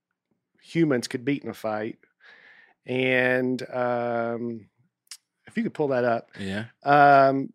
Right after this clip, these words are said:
Speaker 1: six percent of American men said they could beat a grizzly bear in a fight.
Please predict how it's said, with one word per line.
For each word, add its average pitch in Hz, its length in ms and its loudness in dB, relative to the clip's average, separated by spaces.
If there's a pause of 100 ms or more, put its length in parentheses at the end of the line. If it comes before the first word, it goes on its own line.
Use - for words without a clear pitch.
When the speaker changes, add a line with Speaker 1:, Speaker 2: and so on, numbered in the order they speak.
Speaker 1:
six - 300 0
percent - 720 6 (420)
of 156 260 2
American 165 420 4
men 165 200 4
said 143 240 0
they 151 120 4
could 139 160 -6
beat 147 100 0
a 139 60 0
grizzly 131 280 -4
bear 113 220 -6
in 113 80 -6
a 110 40 -10
fight. 117 340 -8